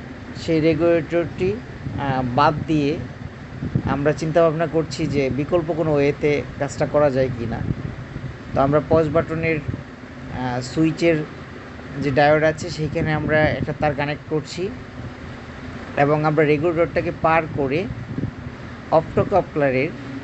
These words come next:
দ্বিতীয় যে পিনটা আছে সেই পিনটার মধ্যে সেই ভোল্টেজটা আছে। তো আমরা সেইখানে এটাকে সোল্ডারিং করে দিচ্ছি।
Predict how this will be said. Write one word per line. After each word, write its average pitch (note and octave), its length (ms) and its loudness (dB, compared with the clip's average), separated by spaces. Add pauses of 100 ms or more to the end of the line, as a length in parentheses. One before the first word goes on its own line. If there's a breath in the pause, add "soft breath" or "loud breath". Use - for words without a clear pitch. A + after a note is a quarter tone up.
(280)
দ্বিতীয় E3 440 2
যে F3+ 140 4 (100)
পিনটা D3+ 340 4 (120)
আছে C#3 240 -4 (680)
সেই F#3+ 240 4
পিনটার F#3 380 2
মধ্যে E3 200 2
সেই E3 220 2
ভোল্টেজটা C#3+ 520 2
আছে। - 200 -8 (680)
তো - 80 0
আমরা D3+ 200 2 (120)
সেইখানে E3+ 420 0 (540)
এটাকে D3+ 260 0
সোল্ডারিং D3 480 4 (100)
করে C3 180 2
দিচ্ছি। B2 340 -6